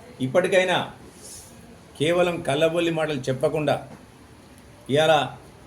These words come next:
బీసీల పైన కానీ, ఇవాళ అదే కానీ, అదే మాదిరిగా ఎస్సీ వర్గీకరణ పైన కానీ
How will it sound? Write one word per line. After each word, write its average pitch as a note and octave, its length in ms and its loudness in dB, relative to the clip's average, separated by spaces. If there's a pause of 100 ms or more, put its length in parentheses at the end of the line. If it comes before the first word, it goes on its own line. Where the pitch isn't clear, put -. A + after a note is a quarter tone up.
(760)
బీసీల E3+ 380 0
పైన D#3 300 0
కానీ, D3 360 -2 (600)
ఇవాళ C#3 500 2 (240)
అదే D#3 200 2
కానీ, D#3+ 380 2 (160)
అదే D3+ 180 0
మాదిరిగా D#3+ 300 2
ఎస్సీ C#3 320 0
వర్గీకరణ D3 540 0
పైన D3 180 2
కానీ D3 360 -2